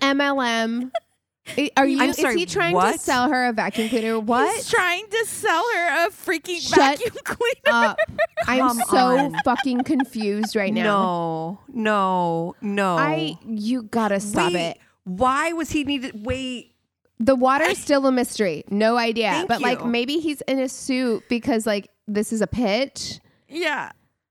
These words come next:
Speaker 1: I have a million questions. I hate this.
Speaker 3: I just started laughing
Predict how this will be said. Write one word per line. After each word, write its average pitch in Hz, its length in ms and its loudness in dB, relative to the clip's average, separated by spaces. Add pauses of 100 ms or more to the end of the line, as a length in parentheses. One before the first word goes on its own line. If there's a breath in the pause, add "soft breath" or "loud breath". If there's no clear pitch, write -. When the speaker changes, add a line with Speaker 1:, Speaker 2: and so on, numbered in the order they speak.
(140)
Speaker 1:
I 240 520 -2 (840)
have 208 320 0
a 208 80 0
million 160 420 -4
questions. 170 380 -6 (100)
I 208 460 0 (640 loud breath)
hate 220 400 -2
this. 151 500 -6 (880)
Speaker 3:
I 240 220 0
just 359 340 -6
started 214 520 -2
laughing 180 720 -2